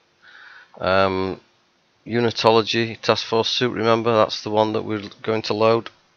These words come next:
So, also in text mode, we've got logging mode and package build. Ignore those, they're not subject of this video.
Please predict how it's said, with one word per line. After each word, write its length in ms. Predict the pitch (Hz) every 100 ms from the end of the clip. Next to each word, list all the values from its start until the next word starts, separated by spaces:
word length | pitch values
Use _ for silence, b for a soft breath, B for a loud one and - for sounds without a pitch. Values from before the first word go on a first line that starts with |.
| _ _ _ _ _ B B B B B -
So, 440 | - 120 113 - _ _ _
also 520 | 147 165 - 147 123
in 140 | 120 110
text 320 | 123 - -
mode, 220 | 110 107
we've 200 | 104 90
got 260 | 101 92 98
logging 420 | 120 135 131 127
mode 260 | 123 120
and 120 | 110 -
package 380 | 117 131 101
build. 360 | - 117 117 107 -
Ignore 400 | 95 117 117 110
those, 300 | 113 110 107
they're 80 |
not 160 | 104 101
subject 680 | - 107 - 104 - - -
of 120 | - 95
this 180 | 98
video. 800 | - 107 101 101 101 104 104 101